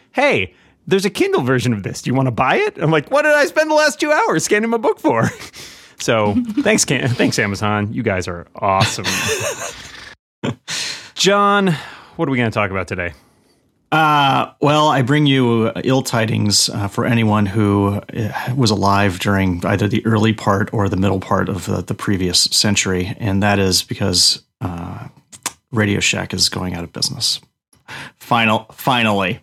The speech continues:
Speaker 3: <laughs>
Speaker 1: Not the Shack.
Speaker 3: The Shack, yeah, and it doesn't even seem like they ever really got around to that rebranding that they had promised. Uh, so kind of a shame. We missed, I think we feel like we really missed out on something there. But, uh, so now the question is, before, as they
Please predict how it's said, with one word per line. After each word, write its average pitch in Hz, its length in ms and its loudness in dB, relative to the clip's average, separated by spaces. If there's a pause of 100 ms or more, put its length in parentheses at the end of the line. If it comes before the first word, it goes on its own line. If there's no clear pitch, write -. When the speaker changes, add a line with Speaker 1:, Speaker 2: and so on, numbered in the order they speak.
(160)
Speaker 3:
<laughs> - 180 -14
Speaker 1:
Not 240 200 2
the 180 120 -4
Shack. 226 640 0
Speaker 3:
The 135 160 0
Shack, 170 580 2
yeah, 151 380 4
and 151 160 2
it 160 80 2
doesn't 202 220 2
even 214 160 2
seem 196 180 2
like 175 140 2
they 160 100 4
ever 147 140 2
really 135 260 2
got 120 220 0
around 113 260 2
to 104 60 0
that 101 160 -2
rebranding 104 800 0
that 98 100 -10
they - 80 -4
had 101 120 -2
promised. 98 560 -4 (140)
Uh, 95 480 -4
so 101 340 -2 (120)
kind 160 160 0
of 175 80 2
a - 20 2
shame. 107 460 2
We 131 100 4
missed, 117 260 2
I 110 60 0
think 117 160 -2
we 110 120 2
feel 131 180 -2
like 113 140 0
we 107 100 0
really 101 180 0
missed 101 240 -2
out 117 140 0
on 127 100 0
something 135 320 -2
there. 139 220 0 (640)
But, 123 280 0
uh, 127 380 4
so 156 160 2
now 175 140 4
the 208 80 2
question 156 480 2
is, 123 260 2
before, 123 320 0
as 127 160 2
they 123 200 2